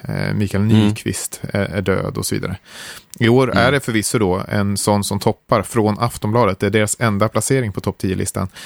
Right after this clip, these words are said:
Speaker 1: Att Jerry Williams är död. Den fick hundrasextiofemtusen, eh, reaktioner. Men Expressens är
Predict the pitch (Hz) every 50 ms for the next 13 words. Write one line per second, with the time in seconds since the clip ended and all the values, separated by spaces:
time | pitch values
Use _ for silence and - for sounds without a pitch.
0 | - - - - - 98 98 101 101 104 104 110 127 135 127 110 101 95 101 -
1 | - - - 104 95 90 90 98 92 - - 101 101 101 104 104 - 107 101 -
2 | 101 95 - - 98 98 95 - - 101 - - 101 - - 101 95 95 - -
3 | 110 101 - - - - 98 98 - - 107 - 92 95 104 98 104 98 95 -
4 | - - 104 104 101 98 - _ - - - - - - - - - - - -
5 | - - 123 120 120 117 117 - - - 127 147 - - - 165 160 139 - 113
6 | 104 98 98 98 104